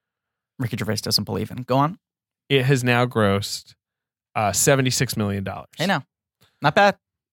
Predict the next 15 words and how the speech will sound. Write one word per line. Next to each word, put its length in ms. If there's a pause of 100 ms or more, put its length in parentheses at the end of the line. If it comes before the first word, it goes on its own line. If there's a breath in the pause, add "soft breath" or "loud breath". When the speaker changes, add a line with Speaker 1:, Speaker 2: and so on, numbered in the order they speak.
(140)
Speaker 1:
Ends 180
Speaker 2:
Uh, 40
Speaker 1:
up 40
being 440
second 460
highest 240
grossing 240
in 100
the 320
franchise. 340 (100)
Speaker 2:
two 220
oh 100
nine 400
domestic, 720
Speaker 1:
Yeah. 140